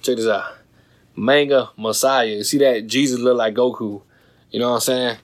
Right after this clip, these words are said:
And, and, and if you're an anime fan, you know, you know about manga. You know what the manga is. You know what I'm saying? Look, uh, check that out. That's the gospel for you right there.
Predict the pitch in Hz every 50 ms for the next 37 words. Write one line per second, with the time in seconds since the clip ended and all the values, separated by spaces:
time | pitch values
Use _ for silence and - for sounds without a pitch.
0 | _ _ _ _ _ _ _ - 120 120 - 65 110 113 98 113 117 107 87 117
1 | 113 113 101 110 113 113 110 120 123 123 123 139 147 143 135 131 127 123 131 131
2 | 127 127 123 127 139 139 131 127 123 135 147 143 131 139 131 120 123 120 117 113
3 | 110 110 117 127 135 131 131 120 135 131 139 143 143 131 120 117 117 113 107 107
4 | 110 117 127 123 123 117 - 139 131 131 131 139 139 127 113 - - - 139 151
5 | 151 147 147 135 123 - 147 135 131 139 139 131 123 131 127 - 123 107 110 135
6 | 151 147 - - 127 113 - - 123 117 117 110 120 123 127 123 95 127 117 110
7 | 104